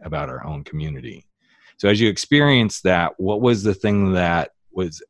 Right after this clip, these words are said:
able to help you, like, step beyond, and some insights you saw from that experience that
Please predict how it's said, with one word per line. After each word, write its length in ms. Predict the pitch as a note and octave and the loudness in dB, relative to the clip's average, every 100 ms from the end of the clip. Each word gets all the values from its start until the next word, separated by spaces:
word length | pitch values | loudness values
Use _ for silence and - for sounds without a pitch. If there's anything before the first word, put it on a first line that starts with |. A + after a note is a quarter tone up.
| - | -4
able 320 | F#2 E2+ F2+ | -4 -4 -6
to 80 | E2+ | -6
help 280 | D#2+ F2+ - | -6 -6 -6
you, 220 | F2+ F2 | -4 -2
like, 240 | E2 D#2 - | -2 -4 -6
step 340 | - F#2+ E2+ _ _ | -6 -4 -4 _ _
beyond, 680 | E2 D#2+ F2+ G2 F#2 E2 D#2 - | -8 -6 -2 0 0 -2 -6 -8
and 180 | D#2+ D2+ | -10 -8
some 200 | E2+ D2 | -8 -4
insights 480 | F#2+ - E2 D#2 | -6 -2 -4 -4
you 80 | D2+ | -10
saw 320 | - G2 G#2+ | -6 -2 -2
from 180 | F#2 D2 | -2 -8
that 140 | D2 C#2+ | -10 -10
experience 640 | - - F#2+ F2 C2+ - | -14 -6 -4 -4 -8 -10
that 240 | C#2 C#2 | -8 -10